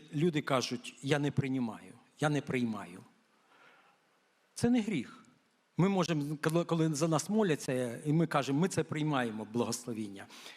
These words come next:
Коли людина, нап-, наприклад, захворіла, вона каже, «Я не приймаю це». Це не є гріх. Але коли це стає доктриною, коли нема відносин з Богом, я бачив таких людей. У них є, їм, їм Біблія не надо. Він каже, «Це я не приймаю, це не приймаю, це приймаю».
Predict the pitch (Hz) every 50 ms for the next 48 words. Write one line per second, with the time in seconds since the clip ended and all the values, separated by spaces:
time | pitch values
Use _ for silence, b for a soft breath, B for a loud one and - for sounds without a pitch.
0 | B - 156 165 180 180 170 156 160 160 147 165 156 160 165 165 156 151 151 143
1 | - - 151 147 143 - 147 135 147 143 123 120 139 - - 143 147 185 208 180
2 | 135 123 131 123 - 123 113 127 120 - 160 143 180 180 170 160 - 151 139 123
3 | 120 110 107 104 107 - - - 127 - B B B B B - - - 220 220
4 | 220 220 202 190 165 120 - 117 107 101 104 - - B B B B B B B
5 | - 143 143 151 - - 170 156 160 156 - - - 170 151 131 117 - - -
6 | 135 127 123 117 120 120 - - - 160 190 208 170 123 - - - 131 _ _
7 | _ _ _ _ _ _ _ - - 156 156 160 160 165 160 156 151 147 143 135
8 | 143 147 131 - - 139 127 117 120 123 156 185 139 120 117 123 190 202 214 240
9 | 185 - 143 123 - 123 110 107 - - 117 104 - - - - - B B B
10 | B B B B 233 247 226 - - 226 240 214 160 160 165 175 208 233 220 220
11 | 214 196 226 220 208 214 208 139 139 233 220 202 202 202 202 196 196 190 180 156
12 | 127 123 123 139 160 175 - 160 131 123 156 151 - - 240 233 214 208 202 185
13 | - 180 170 151 143 127 117 120 120 120 117 - - 208 208 196 190 190 - 180
14 | 180 175 170 165 165 156 135 - - 208 196 - 165 160 156 160 175 165 160 151
15 | 139